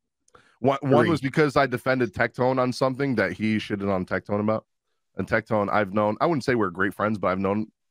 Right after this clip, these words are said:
Speaker 1: Tectone for, like, since he started streaming, since Arknights, 'cause we both streamed Arknights.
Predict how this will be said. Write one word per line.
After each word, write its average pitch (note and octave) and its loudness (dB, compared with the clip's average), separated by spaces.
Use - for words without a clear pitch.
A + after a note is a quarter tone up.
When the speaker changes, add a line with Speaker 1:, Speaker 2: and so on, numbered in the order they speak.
Speaker 1:
Tectone A#2+ -4
for, G2+ -2
like, F2 0
since A#2+ -2
he A2 0
started G#2 0
streaming, G#2+ -2
since G#2 -6
Arknights, G2+ -2
'cause F#2 -4
we F2 0
both F#2 0
streamed F#2 -4
Arknights. G2 -2